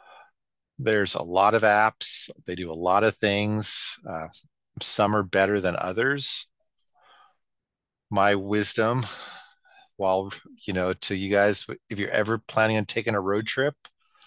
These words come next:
before you go on your road trip, make sure you download a whole bunch of these apps. Next thing,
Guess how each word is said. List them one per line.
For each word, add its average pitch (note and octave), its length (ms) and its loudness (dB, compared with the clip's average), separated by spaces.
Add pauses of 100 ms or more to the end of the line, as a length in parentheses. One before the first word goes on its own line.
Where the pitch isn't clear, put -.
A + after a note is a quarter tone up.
(360)
before - 280 0
you A#2 100 -2
go A#2+ 120 0
on A#2+ 80 2
your G#2+ 140 0
road A2+ 200 2
trip, C#3 280 -2 (520)
make C3 180 0
sure - 160 0
you A2+ 100 0
download F#2+ 460 2
a F2+ 60 0
whole G2 180 -4
bunch F#2+ 260 -2
of F#2+ 60 -8
these G2 180 -2
apps. F#2+ 540 2 (1120)
Next A2+ 300 2
thing, C#3 320 2